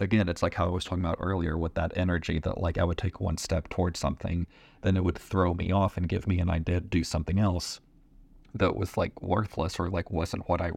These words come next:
really wanted to do. Um, you know, don't let your mind do that. Also, continue to take your steps, continue to take your journey, and, like, you'll know when you know.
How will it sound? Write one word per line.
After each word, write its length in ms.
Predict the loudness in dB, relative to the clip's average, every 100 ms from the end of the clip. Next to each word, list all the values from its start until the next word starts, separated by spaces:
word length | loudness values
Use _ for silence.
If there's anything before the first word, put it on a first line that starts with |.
| 0
really 280 | 2 2 2
wanted 400 | 2 2 2 -4
to 100 | 0
do. 400 | 2 2 0 -8 -12 -20 -20 -6 0
Um, 460 | 2 2 0 -4 -8 _ -20 -20 -20 _ _ _
you 180 | 2 4
know, 160 | 4 2
don't 380 | 0 0 -2 0
let 280 | 0 0 -4
your 220 | -2 -2
mind 460 | 0 0 0 -2 -2
do 200 | 0 0
that. 240 | 0 -2 2
Also, 480 | 2 2 -2 -4 0
continue 460 | 0 2 2 2
to 100 | 0
take 260 | -2 -4 -4
your 100 | -6
steps, 280 | -4 -6 -2
continue 420 | -2 0 0 0
to 100 | -2
take 280 | -2 -2 -4
your 80 |
journey, 540 | -4 -2 -2 -2 -2 -2
and, 200 | 0 0
like, 220 | 0 0
you'll 260 | 2 2 2
know 340 | 2 2 2 0
when 180 | 0 2
you 160 | 2
know. 400 | 2 2 2 -2